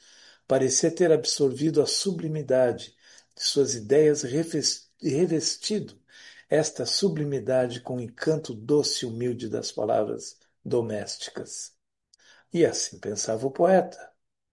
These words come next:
Ernest, por sua vez, sentia-se profundamente comovido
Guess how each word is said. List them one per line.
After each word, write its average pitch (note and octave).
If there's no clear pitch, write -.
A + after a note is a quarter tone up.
Ernest, F3
por -
sua G#2+
vez, C3+
sentia-se D3+
profundamente F3
comovido F3